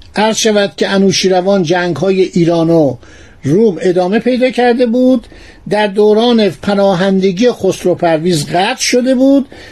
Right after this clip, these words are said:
و موریس هم خیلی خوشحال بود. موریس خیلی خوشحال بود و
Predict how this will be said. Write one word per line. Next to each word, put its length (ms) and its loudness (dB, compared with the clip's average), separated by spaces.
و 160 0
موریس 420 2
هم 140 2
خیلی 200 -2
خوشحال 500 0
بود. 380 0
موریس 640 2
خیلی 200 0
خوشحال 640 0
بود 420 0
و 400 0